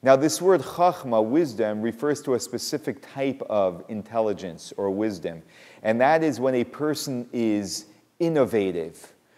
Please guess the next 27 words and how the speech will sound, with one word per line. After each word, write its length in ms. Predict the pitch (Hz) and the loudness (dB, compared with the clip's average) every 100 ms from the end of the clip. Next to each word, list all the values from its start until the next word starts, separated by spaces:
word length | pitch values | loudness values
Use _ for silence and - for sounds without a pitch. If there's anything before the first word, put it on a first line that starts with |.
| _ - | _ 2
or 120 | 117 | 4
a 60 | |
person 500 | 113 139 127 - 123 | 4 0 0 -2 -4
brainstorms. 1040 | 98 107 120 127 127 - - 90 85 78 - | -2 0 0 0 -4 -6 -6 -6 -8 -12 -4
That's 260 | 113 117 | -2 0
what 160 | 143 127 | 0 0
chachma 640 | - - 123 120 - 90 80 | -2 -6 -4 -4 -8 -10 -8
is. 360 | 80 78 - - - - | -10 -12 -16 -20 -20 -8
And 160 | - 127 | -2 2
the 60 | 123 | 4
reason 360 | 175 208 202 | 2 0 0
why 180 | 208 139 | 2 2
silence 920 | 117 - 156 151 180 151 90 92 - - | 2 0 0 0 0 0 -4 -6 -12 -6
is 240 | 120 107 87 | -2 0 0
a 280 | 95 90 85 - - - | -2 -2 -8 -18 -14 -4
fence, 640 | 147 123 90 - - - _ _ _ _ _ _ | -2 -2 -6 -6 -8 -10 _ _ _ _ _ _
it 180 | 127 120 | -4 -2
protects 560 | - 120 - 160 - - | -2 -2 4 4 4 -2
a 60 | |
person's 460 | 110 147 135 131 107 | 0 0 -2 -2 -4
ability 600 | 107 98 156 151 104 - - - - _ | 2 6 8 6 2 -6 -16 -20 -20 _
to 100 | 135 | -2
be 120 | 117 | 0
innovative 640 | 120 143 160 117 113 104 101 | 0 2 2 4 2 2 -2
and 120 | 104 | -4
to 80 | 107 | -4
brainstorm, 880 | 95 123 143 135 - 95 85 82 | -2 -2 -2 -8 -6 -6 -6 -12